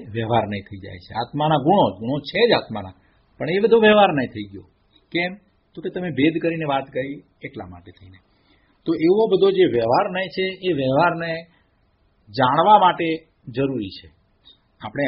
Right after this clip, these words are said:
અભ્યાસ કરીએ તો અભ્યાસ કરીશું આપણે, વ્યવહાર નયથી જ થાય અભ્યાસ. અભ્યાસ કરવા માટે આપણે એનો એક પછી એક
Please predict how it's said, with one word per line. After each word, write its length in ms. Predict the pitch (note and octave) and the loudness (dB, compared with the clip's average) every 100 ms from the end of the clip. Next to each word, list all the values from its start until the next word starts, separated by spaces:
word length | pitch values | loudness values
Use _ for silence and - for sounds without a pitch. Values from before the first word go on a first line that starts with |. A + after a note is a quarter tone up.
| A2 | -2
અભ્યાસ 260 | A#2+ C3+ D3 | 0 0 0
કરીએ 280 | E3+ E3+ D#3 | -2 0 0
તો 140 | D3 C#3+ | -2 -6
અભ્યાસ 340 | G#2 A#2+ D3 - | -4 -4 -4 -4
કરીશું 380 | B2+ D3+ D#3+ F3+ | -4 -4 -4 -4
આપણે, 200 | E3 F3 | -2 2
વ્યવહાર 360 | D#3 D3+ E3 E3 | 4 4 4 2
નયથી 320 | E3+ - G3+ | -2 -4 -6
જ 40 | - - | -8 -6
થાય 200 | B2+ B2+ | -2 -2
અભ્યાસ. 440 | F2 F#2+ F2+ - - _ _ _ _ _ _ - | -4 -12 -16 -16 -20 _ _ _ _ _ _ -18
અભ્યાસ 360 | G2 - B2 C#3+ - | -10 0 0 0 -4
કરવા 260 | B2 C3 | -2 -2
માટે 480 | C3 B2+ D#3+ A#3+ _ _ _ _ - | -2 -4 -6 -6 _ _ _ _ -12
આપણે 540 | B2 D#3 A#3+ C4+ A3+ | -4 -2 -4 -6 -4
એનો 140 | D#3+ F#3 A3+ - - | -2 -2 -4 -10 0
એક 260 | - G#3+ G#3+ | 4 4 4
પછી 340 | F#3 G3+ F3 | 0 2 4
એક 80 | G#3+ | 4